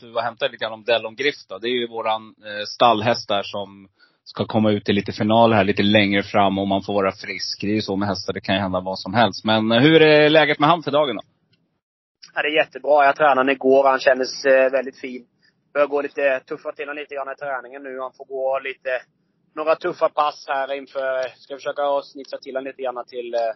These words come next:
Speaker 2: den här finalen som vi snackar om. Och, eh, han, eh, har tagit det, han verkar ha tagit det på ett bra sätt, så det, det känns bra.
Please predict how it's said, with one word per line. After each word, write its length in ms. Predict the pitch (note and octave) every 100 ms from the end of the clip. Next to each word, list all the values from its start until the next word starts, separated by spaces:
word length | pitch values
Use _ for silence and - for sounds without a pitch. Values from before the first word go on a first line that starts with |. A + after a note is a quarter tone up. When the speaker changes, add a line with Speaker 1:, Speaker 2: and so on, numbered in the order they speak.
| - _ _ _ _ _
Speaker 2:
den 100 | -
här 80 | C#3
finalen 500 | C3+ C#3+ B2 B2+ C3+
som 160 | - C3+
vi 60 |
snackar 300 | C3 C#3 -
om. 240 | A#2 A2+ A#2
Och, 340 | A2+ _ _
eh, 400 | A#2+ A#2 A2+ A2+ _ _
han, 300 | B2+ B2+ C#3
eh, 280 | C#3 C#3 C3+
har 100 | C3+
tagit 300 | C#3 D3 C#3
det, 240 | C#3 C3 B2 _ _ _
han 100 | -
verkar 180 | F3+ F#3+
ha 20 | G3
tagit 80 | F#3+
det 20 | F3+
på 40 |
ett 60 | E3+
bra 200 | E3 E3
sätt, 220 | - C3+
så 120 | -
det, 200 | E3+ F#3
det 120 | F3+ F3+
känns 200 | F3+ -
bra. 220 | C3+